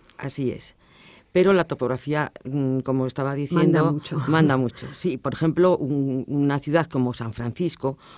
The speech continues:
Speaker 1: cuya imagen hemos visto en muchas películas,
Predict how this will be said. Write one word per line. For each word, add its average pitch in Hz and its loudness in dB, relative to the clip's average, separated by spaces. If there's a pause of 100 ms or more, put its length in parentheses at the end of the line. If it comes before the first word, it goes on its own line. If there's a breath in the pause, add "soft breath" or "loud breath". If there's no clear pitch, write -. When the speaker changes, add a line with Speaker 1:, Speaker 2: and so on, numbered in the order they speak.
Speaker 1:
cuya 131 0
imagen 143 0
hemos 135 0
visto 139 -4
en 135 2
muchas 127 -4 (200)
películas, 135 -2